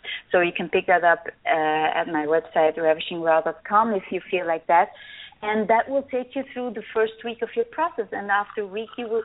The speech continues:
already feel the impact of what one small change can mean to you.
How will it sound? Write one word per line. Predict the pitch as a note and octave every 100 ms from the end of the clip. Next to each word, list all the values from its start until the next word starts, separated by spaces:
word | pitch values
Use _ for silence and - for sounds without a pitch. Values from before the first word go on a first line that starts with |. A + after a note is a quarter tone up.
| -
already | F#3 G3 G3 F#3 -
feel | F#3+ F3+ E3+ D3+ - - - -
the | D#3+ E3 D#3+ E3 D#3+ -
impact | C4+ C4 G#3 D#3 - -
of | - D#3
what | D#3 D#3+ E3+ E3
one | E3 F#3 F#3 - -
small | F3 D#3+ D#3
change | E3+ D#3+ D3+ -
can | D#3 D#3
mean | E3+ F3+ D3+ D3
to | D#3
you. | D#3+ D#3+ D#3+